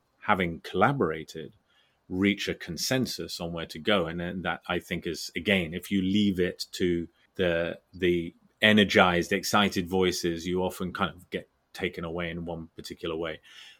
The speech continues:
Things like that confirmation of of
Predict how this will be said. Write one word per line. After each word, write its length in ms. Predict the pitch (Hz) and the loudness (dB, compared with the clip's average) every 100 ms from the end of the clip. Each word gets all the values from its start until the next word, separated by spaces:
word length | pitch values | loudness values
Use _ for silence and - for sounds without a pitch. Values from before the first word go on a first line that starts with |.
| _ - | _ 6
Things 360 | 120 113 98 | 8 8 8
like 240 | 101 95 90 | 6 6 4
that 220 | 92 - - - | 0 -2 -14 -6
confirmation 720 | - 107 - 98 92 - 90 | -2 -2 2 2 2 0 -4
of 160 | 80 - _ _ _ _ | -8 -14 _ _ _ _
of 160 | 85 - | -8 -8